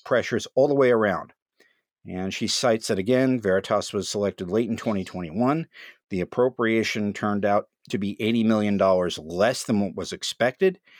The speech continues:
So that had to be absorbed. The bo-, bottom line, she said, "The budget resilience in S M D is gone as a result, result of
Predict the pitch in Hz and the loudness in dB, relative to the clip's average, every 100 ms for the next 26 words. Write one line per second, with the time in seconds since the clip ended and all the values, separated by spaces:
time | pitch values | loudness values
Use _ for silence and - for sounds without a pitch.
0 | - _ _ _ _ - - 117 113 175 | -20 _ _ _ _ -6 2 4 4 2
1 | 143 104 82 76 78 - 80 - - - | 0 -2 -2 -10 -10 -8 -8 -10 -14 -12
2 | - - 127 160 131 120 139 170 160 131 | -8 0 0 0 -2 0 2 2 2 2
3 | 110 107 107 - 95 117 107 98 78 _ | 2 0 -2 -4 -2 0 0 0 -8 _
4 | 123 143 156 - 139 120 113 101 95 98 | 0 2 -2 -2 -2 0 0 0 -2 -6
5 | - - _ _ 131 147 127 - 113 101 | -10 -14 _ _ -2 0 -2 -2 -2 0
6 | 98 92 - 85 87 95 76 - - _ | -2 -4 -8 -10 -2 -2 -2 -6 -16 _
7 | _ _ _ _ 98 92 92 98 107 - | _ _ _ _ -4 -2 0 2 0 0
8 | 247 135 101 104 90 101 | -4 -2 0 0 0 -8